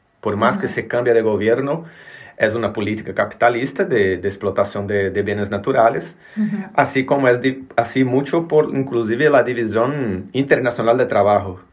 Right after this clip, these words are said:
Speaker 2: Ya.
Speaker 1: que determina, no es una opción, determina que nosotros al sur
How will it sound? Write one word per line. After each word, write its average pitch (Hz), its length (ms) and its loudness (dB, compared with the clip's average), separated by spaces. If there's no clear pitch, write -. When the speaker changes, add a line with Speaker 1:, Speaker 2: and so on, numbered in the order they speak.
Speaker 2:
Ya. 180 180 -8
Speaker 1:
que 117 180 2
determina, 123 880 0
no 107 220 0
es 120 120 4
una 113 600 2
opción, 113 640 -4
determina 120 680 0
que 180 100 -2
nosotros 110 440 0
al 120 120 6
sur 131 400 -4